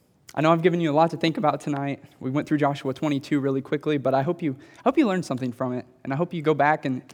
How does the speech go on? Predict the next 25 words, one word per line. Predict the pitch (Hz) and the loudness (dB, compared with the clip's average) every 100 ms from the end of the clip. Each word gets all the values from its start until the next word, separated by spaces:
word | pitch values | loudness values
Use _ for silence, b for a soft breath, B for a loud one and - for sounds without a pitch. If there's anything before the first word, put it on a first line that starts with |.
| _ | _
explore | 147 - 185 185 | -4 4 6 6
it | - | 4
further | 170 170 170 165 | 2 4 2 2
and | 139 127 | 0 2
share | 175 | 2
with | 170 170 | 2 2
me | 170 | 0
what | 156 - | -2 -4
you | 151 | -4
find. | 143 139 139 131 - B B B B B | -2 -2 -2 -6 -10 B B B B B
Um, | - 135 127 127 - - | -4 -4 -4 -8 -14 -2
and | 156 | 0
if | 180 | 2
nothing | 202 202 | 0 0
else, | 175 170 | 0 0
I | |
hope | 160 165 | -2 -2
you | 147 | -6
continue | 147 143 202 170 | -6 -2 0 0
to | 147 | 0
think | - 175 | -2 0
about | 160 156 | -2 -2
this | 139 127 | -6 -4
word, | 156 151 135 B B B B | -2 -2 -4 B B B B
koinonia. | - 180 170 151 131 120 | -2 0 2 0 -4 -6